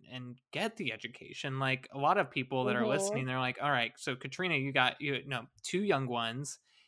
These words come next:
Speaker 1: and you're trying to get, run a business. Like, I'm trying to do that, and I have no idea what in the world I should possibly do in life or how I can even make this happen." What advice do you give to them that are like, "I'm the struggling mom. I f-, I feel ya."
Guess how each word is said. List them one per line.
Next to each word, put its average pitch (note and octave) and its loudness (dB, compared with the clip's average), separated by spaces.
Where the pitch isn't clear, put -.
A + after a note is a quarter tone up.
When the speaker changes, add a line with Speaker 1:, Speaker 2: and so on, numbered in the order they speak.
Speaker 1:
and F#3 4
you're G#3+ 4
trying E3+ 2
to D3 2
get, C#3+ -2
run C#3 6
a B2 2
business. B2 -2
Like, C3+ 2
I'm F3 2
trying G#3+ 2
to C#3+ 4
do C#3 4
that, C3 6
and C3 0
I F#3+ 2
have C#3+ 0
no G3 6
idea C#3+ 4
what F3 4
in G#3+ 2
the E3 4
world C#3 6
I D3 6
should C3+ -2
possibly E3 2
do F3+ 8
in C3+ 2
life A#2+ -2
or B2+ 0
how F3+ 4
I E3+ 8
can D#3 -4
even C#3 0
make B2 -4
this B2 -6
happen." B2+ -2
What F3 4
advice G3+ 2
do G#3 -6
you D3+ 2
give C#3 2
to C#3+ 0
them D#3+ 0
that D3 2
are C#3+ 4
like, C3 0
"I'm F#3+ 2
the G#3+ 0
struggling E3 2
mom. D3 4
I C3+ -4
f-, - -10
I D3 0
feel C#3+ -2
ya." A#2+ -4